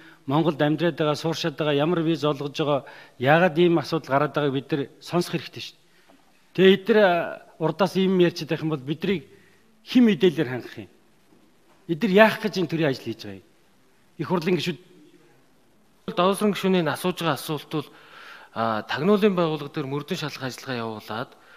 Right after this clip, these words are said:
Speaker 2: эрүүгийн хэрэг үүсгээд, шалгаад, шүүхээр шилжүүлээд явж байгаа. Энэ талын мэдээллийг бид нар бас тагнуулын байгууллага руу холбогдох мэдээллийг, а, хэргийн талаар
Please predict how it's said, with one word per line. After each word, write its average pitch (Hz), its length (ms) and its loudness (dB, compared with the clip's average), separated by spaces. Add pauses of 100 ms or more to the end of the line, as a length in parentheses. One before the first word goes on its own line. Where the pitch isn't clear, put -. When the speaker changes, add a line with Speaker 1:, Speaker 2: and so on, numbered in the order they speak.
(200)
Speaker 2:
эрүүгийн 165 400 0
хэрэг 139 160 -4
үүсгээд, 131 520 -6
шалгаад, 131 600 -4 (240)
шүүхээр 151 400 -4
шилжүүлээд 131 600 -8
явж 104 200 -12
байгаа. - 160 -14 (400)
Энэ 180 160 -2
талын 220 240 2
мэдээллийг 175 560 2
бид 151 120 -8
нар 151 120 -4
бас 123 160 -12
тагнуулын 151 400 -6
байгууллага 135 400 -6
руу 135 80 -6
холбогдох 127 480 -10
мэдээллийг, 135 560 -8 (640)
а, 107 240 -6
хэргийн 160 320 0
талаар 139 400 -4